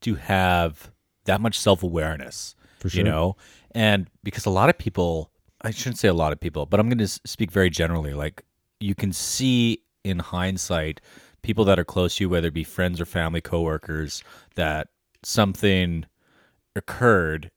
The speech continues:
Speaker 1: and they don't necessarily see the o-, their own change taking place, but you can see, like, "Oh, because of X,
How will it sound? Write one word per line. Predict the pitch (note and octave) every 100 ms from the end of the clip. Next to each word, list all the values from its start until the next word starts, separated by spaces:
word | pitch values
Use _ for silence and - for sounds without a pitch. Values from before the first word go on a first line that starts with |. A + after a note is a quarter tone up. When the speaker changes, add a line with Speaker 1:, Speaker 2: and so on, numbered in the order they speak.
| -
Speaker 1:
and | F#2
they |
don't | A2 A#2+ A2
necessarily | G2+ G2 - G2+ F#2 F2
see | - - G2 F#2
the | F2+ E2+
o-, | F2 F2 E2+ _ E2+ -
their | F2+ F#2 -
own | F#2+ F#2+
change | F2+ F2 F2 G2 -
taking | - - F2
place, | D2 E2 E2+ - - - - -
but |
you | G#2+
can | G#2
see, | -
like, | D#2+ -
"Oh, | C3+ E2+ C#2+
because | - - G2 E2
of | F#2 E2+ -
X, | A2 G2+ - -